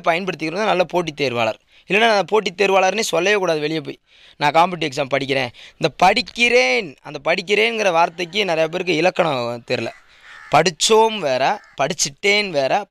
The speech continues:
படிக்கிறேன் வேற. கடைசி வரைக்கும் படிக்கிறேன், படிக்கிறேன், படிக்கிறேன்னு என்னைக்கு படிச்சிட்டோம்,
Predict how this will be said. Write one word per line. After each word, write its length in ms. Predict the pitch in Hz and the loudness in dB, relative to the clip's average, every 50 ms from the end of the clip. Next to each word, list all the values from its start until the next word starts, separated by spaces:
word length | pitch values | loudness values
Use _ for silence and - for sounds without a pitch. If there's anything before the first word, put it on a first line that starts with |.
| - 135 | -8 -8
படிக்கிறேன் 480 | 131 151 151 135 143 143 151 156 160 | -8 -8 -6 -4 -2 0 0 0 0
வேற. 280 | 151 123 110 107 110 - - - - _ - | -2 -4 -6 -6 -6 -10 -14 -20 -20 _ 0
கடைசி 380 | - 175 185 233 - - 214 | 2 4 4 4 2 2 0
வரைக்கும் 360 | 202 208 196 233 185 - 151 | 0 0 -2 -4 -4 -4 -4
படிக்கிறேன், 440 | 139 139 127 139 139 143 151 160 165 147 - | -2 -4 -4 -4 -2 -2 -2 -2 -2 -2 -2
படிக்கிறேன், 480 | 135 143 156 147 160 156 165 185 190 160 165 | -2 -2 -2 -2 0 0 2 0 0 0 0
படிக்கிறேன்னு 580 | 156 160 156 165 175 185 185 180 175 160 175 - - - - - | 0 0 0 0 0 0 0 0 -2 -2 -4 -6 -10 -18 -8 -4
என்னைக்கு 320 | 139 160 196 208 175 196 180 156 | -2 0 0 0 0 -2 0 2
படிச்சிட்டோம், 720 | 160 156 160 - - 175 143 - - 196 208 220 202 156 117 | 2 2 2 0 -4 -4 -2 0 2 4 4 4 4 0 -6